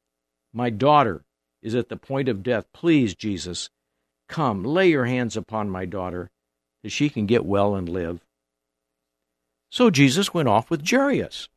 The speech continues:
and a large crowd followed him and pressed upon him. Now there was a woman afflicted with hemorrhages for twelve years. She had suffered greatly at,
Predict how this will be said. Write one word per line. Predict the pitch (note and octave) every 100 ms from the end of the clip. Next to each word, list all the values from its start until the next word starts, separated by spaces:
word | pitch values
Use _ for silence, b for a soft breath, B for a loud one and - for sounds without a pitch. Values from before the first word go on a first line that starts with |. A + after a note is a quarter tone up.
| _ _ _ _ _ _ _ _ _
and | - D3
a |
large | C3+ F3 F3
crowd | - B2 C3+
followed | - D3+ D#3 G#2+
him | G2 G#2+
and | G#2+ F#2+ _ _
pressed | C#3 C3+ B2
upon | - C#3 B2+
him. | F2 C#2 _ _ _ _ _ _ _ _ _ _ _ _ _ -
Now | B2
there | C3
was | A#2+
a | G#2+
woman | B2+ E3+ A#2+
afflicted | G#2+ - C#3 A2+
with | A2 G2 _ _ _ _ _
hemorrhages | C#3 C3 G#2 A2 B2+ C#3+ - _ _
for | -
twelve | A#2 - A#2+ G#2+
years. | F#2+ G2+ A2+ - _ _ _ _ _
She | - C3+
had | A#2+
suffered | - B2+ A#2 F#2
greatly | A2+ B2 A2+ G#2+ -
at, | G#2+